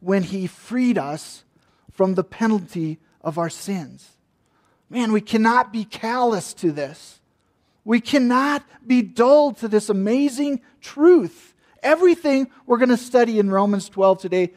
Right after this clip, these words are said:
relies on this great affection we should have because Jesus saved us. He saved us from the wrath we deserve. This great and glorious exchange. He took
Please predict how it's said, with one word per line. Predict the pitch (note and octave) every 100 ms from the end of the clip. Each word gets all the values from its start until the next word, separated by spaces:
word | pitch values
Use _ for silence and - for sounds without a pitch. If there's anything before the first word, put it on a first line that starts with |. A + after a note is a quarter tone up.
| _
relies | F3+ F#3 F3 F#3+ G3+ G#3 G3+ - _ -
on | G3+
this | G#3 G3 F3
great | F3 B3 D4 -
affection | G#3+ - - E4+ - - A3 F#3+ G3 - _ -
we | A#3+ D#4+
should | F#4 B3
have | G3+ G3 G3+ F#3+ _ _
because | A3+ - B3 G#3+
Jesus | F#3 A#3+ E4 D#4 B3+
saved | - C4 D#4+ F#4 G#3
us. | D#3 - - - _ _ _ _ _ _
He | - F#4
saved | - - D4+ F4+ D#4+
us | A#3 B3 - - _ _
from | - A#3+ A#3+
the | A3
wrath | G#3+ C4 C4 -
we | B3
deserve. | A#3 G#3+ E3+ A#3 B3+ G#3+ _ _ _ _ _ _ _ _ _ _ _ _ _ _ -
This | C4 -
great | G3 A3+ D4+ C#4
and | B3 G3+
glorious | A3+ C4 C4 A#3+ - - - _ -
exchange. | G#3 - - C#4+ D#4+ F#3 - _ -
He | E4
took | F4+ F#4+ -